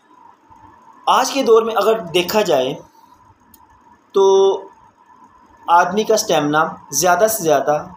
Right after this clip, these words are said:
बड़ी हद तक छलांग लगा दें, एक मिनट, डेढ़ मिनट, then दो मिनट, इससे ज़्यादा नहीं है, क्योंकि हमारी ग़िज़ा ही ऐसी है।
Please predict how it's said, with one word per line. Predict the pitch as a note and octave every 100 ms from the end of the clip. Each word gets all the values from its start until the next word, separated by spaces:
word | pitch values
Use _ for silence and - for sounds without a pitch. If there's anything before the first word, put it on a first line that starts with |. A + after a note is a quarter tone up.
| - -
बड़ी | F3+ G#3
हद | G3+ F#3+ F#3+
तक | G3 -
छलांग | F3 D3+ D#3
लगा | D#3+ C3 A#2+
दें, | D3
एक | D#3 D3 D3
मिनट, | D#3 E3+
डेढ़ | D3 D3+
मिनट, | D3 D#3 - - _ _ _
then | D3 G#3 C#4 F#3+
दो | D3+ C3+
मिनट, | B2+ B2 -
इससे | - D3
ज़्यादा | B2 G#2
नहीं | G#2+ G#2+ G#2
है, | G2+ - - - _
क्योंकि | F3 F3
हमारी | G3+ F#3 F3 F#3+
ग़िज़ा | D#3+ C#3 C3 F#3 A3+
ही | A3
ऐसी | B2+ - A#2
है। | A2